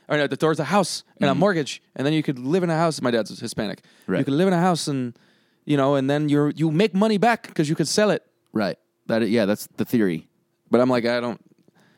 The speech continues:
Speaker 1: I'm twenty-four years old. What am I gonna fucking buy a house in Scottsdale?"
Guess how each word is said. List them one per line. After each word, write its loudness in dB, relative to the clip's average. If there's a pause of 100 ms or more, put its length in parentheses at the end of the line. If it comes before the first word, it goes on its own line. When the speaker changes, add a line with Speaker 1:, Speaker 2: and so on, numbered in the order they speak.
(200)
Speaker 1:
I'm -12
twenty-four 0
years 2
old. 0
What -4
am -4
I -4
gonna -6
fucking -6
buy -2
a -2
house -4
in -10
Scottsdale?" -4